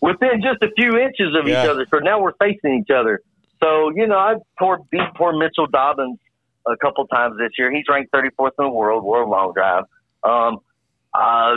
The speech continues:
Speaker 1: two out of three times. You know, we tee the ball about one foot up off the ground. So I'm kinda taking him a little bit out of his
Speaker 2: Realm.
Speaker 1: comfort zone by the ball not being on the ground.
Speaker 2: Yeah, yeah.
Speaker 1: Um, so,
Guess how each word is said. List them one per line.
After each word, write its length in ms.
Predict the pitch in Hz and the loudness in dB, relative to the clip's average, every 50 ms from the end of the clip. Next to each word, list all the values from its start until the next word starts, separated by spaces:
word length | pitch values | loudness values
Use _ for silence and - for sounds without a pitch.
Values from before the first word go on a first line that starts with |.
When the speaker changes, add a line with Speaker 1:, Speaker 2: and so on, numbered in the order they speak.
| 98 - | -2 -2
Speaker 1:
two 200 | 180 190 190 180 | -2 0 0 0
out 160 | 160 165 165 | 0 -2 -4
of 60 | 151 - 156 | -4 -4 -2
three 220 | 156 160 170 151 | -2 -2 -2 -2
times. 380 | - 143 131 127 131 135 131 - | -2 0 0 0 0 0 -2 -4
You 100 | 151 156 | -2 -2
know, 140 | 147 151 151 | 0 0 0
we 140 | 156 175 - | -2 -4 -6
tee 140 | - 185 190 | -6 -6 -6
the 80 | - 151 | -4 -2
ball 240 | 151 151 156 156 156 | 0 0 2 0 0
about 280 | - - 143 123 107 147 | 0 0 -2 -2 -2 -2
one 140 | 160 160 - - | -4 -4 -2 -2
foot 140 | 165 160 | -2 -2
up 80 | 160 151 - | 0 0 0
off 160 | 151 151 - - | -2 -2 -2 -2
the 60 | 143 | -2
ground. 220 | 160 147 143 143 - | 0 0 0 0 0
So 80 | 190 | 0
I'm 120 | 196 226 226 - | 0 0 -2 -2
kinda 240 | - 240 240 233 208 196 - 180 | -2 -2 0 -2 -4 -4 -2 -2
taking 300 | 180 185 - 180 170 143 | -4 -2 -2 -2 -2 0
him 180 | 156 160 151 143 | 0 0 0 0
a 40 | |
little 340 | 135 131 139 151 151 151 147 | -2 0 0 0 0 0 0
bit 240 | - 147 135 127 - - _ _ _ _ _ _ _ - 139 | 0 0 0 0 -2 -4 _ _ _ _ _ _ _ -2 0
out 220 | 139 135 143 135 | 0 2 0 0
of 80 | 127 123 - | -4 -4 -2
his 380 | 147 143 135 127 123 117 104 - - - _ _ _ _ _ _ _ _ - | 0 2 2 2 2 0 -2 -4 -8 -18 _ _ _ _ _ _ _ _ -8
Speaker 2:
Realm. 300 | 123 120 117 117 117 113 | -6 -4 -2 -2 -2 0
Speaker 1:
comfort 460 | - 180 165 - - 151 139 123 101 - | 0 0 0 0 0 -2 -2 -2 -2 -2
zone 340 | 143 131 127 127 123 127 120 | 0 0 0 0 -2 -2 0
by 220 | 104 110 113 117 117 - _ _ - | 0 2 2 0 -2 -4 _ _ -4
the 60 | 127 127 | -2 0
ball 280 | 143 147 143 135 131 123 | 0 2 0 0 0 0
not 220 | 127 120 110 110 | 0 -2 -2 -2
being 180 | 123 123 123 117 | -4 -2 0 0
on 160 | 110 104 98 | 0 -2 -2
the 60 | 92 | -2
ground. 240 | - 101 92 - - - _ _ - | -2 -2 -2 -2 -4 -10 _ _ -10
Speaker 2:
Yeah, 220 | 113 117 110 101 | -6 -4 -2 -2
yeah. 240 | 98 98 95 92 90 - | -2 -2 -4 -4 -4 -4
Speaker 1:
Um, 280 | 98 98 85 80 73 - - _ _ _ _ _ _ _ _ _ | -2 -2 -2 -2 -4 -8 -12 _ _ _ _ _ _ _ _ _
so, 340 | 107 98 87 82 76 - | -2 -2 -2 -2 -4 -8